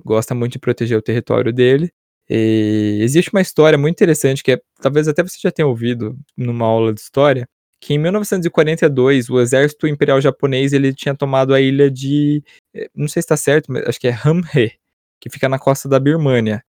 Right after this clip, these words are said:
Mas os bombardeiros ingleses acharam eles, né, bo-, bombardearam, e eles não se renderam, né, eles decidiram abandonar a base e en-, e entrar nos pântanos, né, que cercavam a ilha.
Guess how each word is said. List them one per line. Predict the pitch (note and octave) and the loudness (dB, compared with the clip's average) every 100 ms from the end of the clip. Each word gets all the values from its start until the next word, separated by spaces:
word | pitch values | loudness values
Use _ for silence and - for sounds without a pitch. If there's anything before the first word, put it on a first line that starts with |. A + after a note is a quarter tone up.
| _ | _
Mas | C#3+ C3+ C3+ D3 E3 F3 - | -8 -2 0 2 2 0 -4
os | D#3 D#3 D3+ | -4 -2 -2
bombardeiros | C#3+ C#3 C3+ B2 B2+ | 0 0 2 0 -2
ingleses | C3 B2+ B2 B2 A#2+ | -2 0 0 0 -2
acharam | A#2+ - B2 D3+ | -2 0 0 2
eles, | D3+ E3+ E3 | 0 0 -4
né, | B2+ | -2
bo-, | B2 A#2 - | -2 -4 -8
bombardearam, | C3 A#2+ A#2 B2 D#3 C#3+ D3+ F3+ - _ - | -8 -2 -2 0 2 4 2 -2 -10 _ -8
e | D3 E3+ | -2 2
eles | F3+ F3+ | 2 2
não | F#3 F#3 | -4 -2
se | - | 2
renderam, | G3 G#3+ F3+ F3 C3 G#2+ | 2 4 4 4 2 0
né, | A2+ | -2
eles | B2+ | -2
decidiram | B2+ C3 C3+ C3+ C#3 | -6 -6 -4 0 0
abandonar | C3 C#3 C3+ | 0 0 0
a | C#3+ | 0
base | C#3+ C3+ C#3+ D3+ | 2 4 2 -2
e | D#3 | -4
en-, | D#3+ D#3+ | -4 -6
e | D3+ | -6
entrar | D3+ D3 C#3 | -6 -2 0
nos | D3 E3 - | 0 -4 -2
pântanos, | D#3 D#3+ F#3 D#3+ C#3+ | -2 -2 -2 -4 -2
né, | B2+ B2+ | -4 -4
que | |
cercavam | - C#3+ C#3 C3 C3+ | -2 -2 0 0 0
a | D#3+ | 0
ilha. | C#3+ A#2 | 0 0